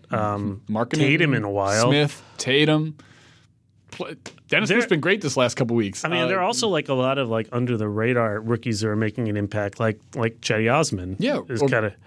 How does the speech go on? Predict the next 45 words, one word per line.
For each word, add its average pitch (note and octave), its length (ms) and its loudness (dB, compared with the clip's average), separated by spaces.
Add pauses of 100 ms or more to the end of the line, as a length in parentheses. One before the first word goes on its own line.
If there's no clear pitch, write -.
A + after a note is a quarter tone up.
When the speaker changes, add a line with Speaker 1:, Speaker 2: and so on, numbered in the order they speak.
(300)
Speaker 2:
that's B2+ 240 0
a C3+ 40 0
good B2+ 160 0
call. D3 160 2
Or B2+ 120 4
Hart, - 400 0
uh, A#2+ 60 -2
out B2 320 4
in D3+ 80 -2
Los D#3 220 2
Angeles. D#3 440 0
Speaker 1:
Hart C#3+ 200 2
Speaker 2:
Like, G#2+ 80 -4
Speaker 1:
Kuzma, A2 460 0
yeah. A2 120 2
Speaker 2:
yeah, G#3 280 0
I - 40 -10
Speaker 1:
I - 40 -2
Speaker 2:
mean, C3+ 120 2
Speaker 1:
mean, - 140 0
Speaker 2:
this, - 260 -6 (380)
L F3+ 140 -2
A G#3 120 2
did D#3+ 120 0
a B2+ 40 0
good D3 140 -2
job D3 200 2
of G#2+ 40 0
the G2 60 -4
back A#2 280 0
end A#2 120 0
of A2+ 60 0
Speaker 1:
I'm G3+ 40 0
Speaker 2:
the, D4 160 0
Speaker 1:
impressed A#3 220 -2
Speaker 2:
uh, G#3+ 60 -4
Speaker 1:
by - 20 -2
how F3 120 0
Speaker 2:
yeah. C#3 80 0
Speaker 1:
well C3+ 140 0
they C3+ 100 0
defend A2+ 500 -6
these F2+ 220 -12
rookies. F#2 420 -12
But, C3 140 2